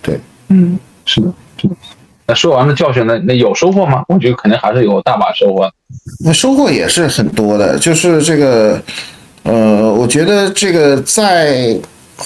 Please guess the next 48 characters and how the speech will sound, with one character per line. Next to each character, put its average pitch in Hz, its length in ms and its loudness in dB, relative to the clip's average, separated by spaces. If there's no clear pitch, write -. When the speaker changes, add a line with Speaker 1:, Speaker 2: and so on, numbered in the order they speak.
Speaker 1:
呃， 156 80 -2
首 147 140 0
先 277 120 2
我 190 100 2
认 196 80 0
为 226 100 2
我 214 160 2
的 262 140 0
选 - 320 -4
择 - 140 -2
啊， - 100 2
我 208 120 0
个 240 120 0
人 208 80 4
的 247 80 4
选 - 220 -2
择， 147 180 0
我 120 120 0
是 127 120 -2
觉 113 160 -2
得 113 160 -2
挺 - 200 -2
好 - 220 0
的。 - 120 -4
就 190 120 -2
它 202 100 0
第 262 140 2
一 269 40 2
个， 254 60 2
它 247 100 0
实 208 200 -2
现 302 160 0
了 180 140 2
一 156 80 2
个， 190 180 0
就 190 140 -2
是 185 200 0
从 165 360 0
这 202 120 0
个 165 200 2
我 113 220 2
个 262 180 0
人 113 180 0
的 202 120 2
一 160 60 2
个 160 280 2
比 - 100 0
较 160 460 2